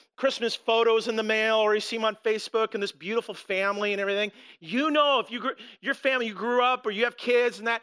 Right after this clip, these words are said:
that was not the one picture that was taken. There was fifty weirdo, weird pictures that were taken and kids screaming and people mad. And you remember these, you have,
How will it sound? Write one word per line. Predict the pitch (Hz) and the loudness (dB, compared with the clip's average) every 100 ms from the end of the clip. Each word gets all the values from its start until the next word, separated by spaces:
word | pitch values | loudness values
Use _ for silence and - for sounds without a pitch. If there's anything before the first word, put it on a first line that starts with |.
| - - | -10 -6
that | 220 247 | -2 0
was | 277 | -2
not | 240 240 233 | 0 0 0
the | |
one | 170 180 202 214 | -4 0 0 -2
picture | - 202 - 160 | -6 -6 -4 -4
that | 160 | -4
was | - - | -8 -12
taken. | 214 226 - 117 _ _ - | -10 -10 -10 -20 _ _ -8
There | 180 | -6
was | 226 | -4
fifty | - - - 277 - 254 | -8 -16 -4 -4 -2 -10
weirdo, | 190 196 226 226 208 196 - _ 233 | -6 -2 0 2 2 0 -4 _ -16
weird | 196 214 240 - | -4 0 0 0
pictures | 226 226 202 | -4 -2 -2
that | 190 | 0
were | 170 | -2
taken | - 214 208 220 190 | -2 -2 0 -2 -2
and | 165 | -4
kids | - 269 208 | -4 -6 -4
screaming | - - 214 233 233 226 220 220 202 | -10 -6 -2 0 2 2 2 2 0
and | 143 - - | -4 -12 -20
people | 180 262 254 | -4 -2 0
mad. | 214 202 202 208 214 214 214 208 | 0 0 2 4 4 4 4 4
And | 202 | 0
you | 208 311 | -2 -2
remember | 277 233 254 254 | 0 2 2 2
these, | 214 202 | 0 -2
you | 247 | 2
have, | 302 226 | 2 0